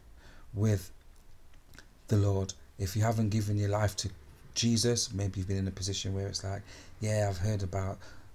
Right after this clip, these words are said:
all of this Jesus stuff. Yes, he died for me and rose again so that we can have everlasting life."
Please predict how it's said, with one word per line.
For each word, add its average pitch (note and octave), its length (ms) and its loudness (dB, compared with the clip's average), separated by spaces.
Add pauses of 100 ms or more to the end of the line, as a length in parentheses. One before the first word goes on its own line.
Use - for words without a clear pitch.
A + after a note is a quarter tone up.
(100)
all G#2+ 160 0
of F#2+ 140 0
this F#2+ 160 0
Jesus G2 440 -2
stuff. G2 320 -2
Yes, A2 460 2 (220)
he G#2 100 0
died G2+ 440 0 (300)
for G2 480 -2 (300)
me G2+ 280 4
and F#2+ 200 2
rose G2+ 380 2 (200)
again G2+ 340 0
so G2+ 200 0
that F#2+ 180 -2
we G#2 100 -6
can F#2+ 220 -2
have F#2 180 -2
everlasting F#2+ 640 -2
life." G2 300 -2